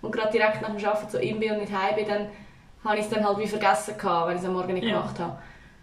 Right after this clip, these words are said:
Speaker 1: Was ich dann aber auch manchmal gemacht habe, wenn ich in die Ferien bin und schon gewusst habe, dass ich das Buch nicht dabei habe,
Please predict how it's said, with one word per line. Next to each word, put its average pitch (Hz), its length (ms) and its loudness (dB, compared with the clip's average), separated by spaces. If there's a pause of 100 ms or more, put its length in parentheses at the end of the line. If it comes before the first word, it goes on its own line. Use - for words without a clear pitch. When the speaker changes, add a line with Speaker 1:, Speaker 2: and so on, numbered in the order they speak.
(140)
Speaker 1:
Was 233 160 2
ich 269 80 0
dann 269 120 6
aber 247 120 6
auch 240 280 4
manchmal 330 340 2
gemacht 320 160 2
habe, 269 120 4
wenn - 80 6
ich 233 60 0
in - 60 -8
die 269 60 2
Ferien 311 220 2
bin 254 120 4
und 233 120 2
schon 269 140 -2
gewusst 269 240 2
habe, 254 100 6
dass 240 100 4
ich 233 60 -2
das 233 140 -2
Buch 247 180 2
nicht 240 240 2
dabei 233 300 2
habe, 202 200 2